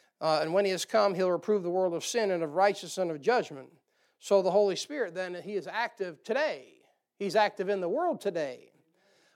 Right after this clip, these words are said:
One of the greatest warnings given by God in this day, in the age, uh, in which you live, is found in a physical matter. You say, "What's that?" The oil supplies are depleting. You ever stopped and think about that?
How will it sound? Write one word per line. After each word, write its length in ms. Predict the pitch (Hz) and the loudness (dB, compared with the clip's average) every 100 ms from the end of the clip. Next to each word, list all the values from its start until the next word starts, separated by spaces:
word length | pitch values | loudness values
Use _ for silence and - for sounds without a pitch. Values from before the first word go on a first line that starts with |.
| - | 0
One 120 | 226 | 2
of 60 | 202 | 2
the 60 | |
greatest 340 | 185 220 214 - | 2 4 2 2
warnings 380 | 214 226 208 175 | 2 2 0 2
given 260 | 220 208 | 0 2
by 200 | 190 185 | 2 2
God 300 | 185 202 196 | 4 4 4
in 60 | 185 | 2
this 220 | 208 170 | -4 -4
day, 320 | 165 180 190 | -2 0 0
in 80 | 196 | -2
the 100 | 180 | -6
age, 420 | 175 190 196 143 | -2 -2 -2 -2
uh, 200 | 185 180 | 0 0
in 100 | 175 | 0
which 220 | 180 185 208 | -4 -4 -6
you 100 | 208 | -2
live, 520 | 202 185 214 233 - _ _ _ | 2 2 0 -4 -20 _ _ _
is 220 | 196 185 | -10 -8
found 580 | - 104 196 196 202 202 - | 0 0 2 2 0 0 -6
in 160 | 196 196 | -4 -2
a 220 | 190 180 | -2 -4
physical 560 | - 226 220 214 214 | 0 0 0 -6 -4
matter. 480 | 226 262 196 147 135 - | -4 -4 -4 -6 -14 -20
You 80 | 170 | -20
say, 200 | 185 196 | -6 -2
"What's 240 | 185 202 202 | 0 -2 0
that?" 400 | 220 170 147 _ _ _ - | 0 0 -4 _ _ _ -4
The 100 | 185 | -2
oil 300 | - 160 220 | 2 2 2
supplies 500 | - 175 190 180 165 | -2 -6 -2 -2 -4
are 60 | 180 | -6
depleting. 580 | 185 226 269 160 135 - _ _ | -6 -4 -4 -6 -12 -20 _ _
You 80 | 190 | -4
ever 100 | 180 | -4
stopped 320 | - 190 185 | 0 -2 -2
and 100 | 196 | -6
think 220 | 190 185 | -6 -6
about 240 | 180 190 185 | -2 -2 0
that? 380 | 226 190 139 | 0 0 -4